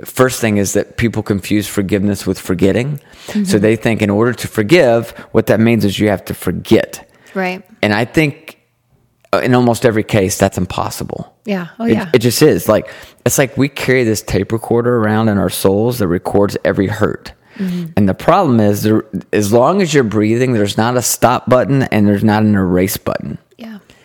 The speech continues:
Speaker 1: But there is a volume control.
Speaker 2: Yes.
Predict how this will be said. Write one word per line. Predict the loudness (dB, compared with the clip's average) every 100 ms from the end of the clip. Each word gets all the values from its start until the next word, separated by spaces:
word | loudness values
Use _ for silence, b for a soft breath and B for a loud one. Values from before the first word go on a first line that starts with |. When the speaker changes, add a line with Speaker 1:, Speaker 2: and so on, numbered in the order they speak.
| B B B 0
Speaker 1:
But | 2 2 0 2
there | 2
is | 2 0
a |
volume | 2 2 2 -2
control. | -4 -6 -6 -8 -10 -20 B B B B
Speaker 2:
Yes. | -4 -4 -4 -12